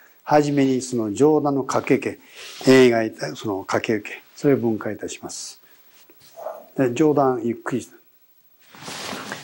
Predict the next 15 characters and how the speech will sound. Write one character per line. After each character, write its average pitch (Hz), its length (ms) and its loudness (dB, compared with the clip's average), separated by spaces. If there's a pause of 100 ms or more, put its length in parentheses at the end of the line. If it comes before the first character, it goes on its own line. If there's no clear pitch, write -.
(140)
で、 156 60 2
相 170 180 8
手 165 120 6
が - 60 -4
力 180 280 4
出 139 220 4
る 180 100 4
前 175 380 -2
に 202 160 2
引 196 80 -4
っ - 20 -20 (720)
掛 143 160 4
け 135 140 6
て、 - 520 2 (280)
流 123 80 0